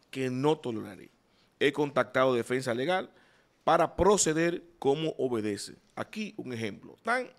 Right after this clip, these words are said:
y entonces señala el video de los opinadores donde hablan, hablan de que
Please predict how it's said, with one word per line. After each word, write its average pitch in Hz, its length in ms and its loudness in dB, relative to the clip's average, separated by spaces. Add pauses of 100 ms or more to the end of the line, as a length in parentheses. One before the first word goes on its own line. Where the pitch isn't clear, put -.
(260)
y 127 140 -8
entonces 139 220 -4
señala 143 460 -8 (400)
el 185 180 4
video 165 420 6
de 139 100 2
los 139 140 4
opinadores 143 540 -2
donde 123 360 -4
hablan, 113 540 2 (560)
hablan 123 460 0
de 117 160 -6
que 120 460 -6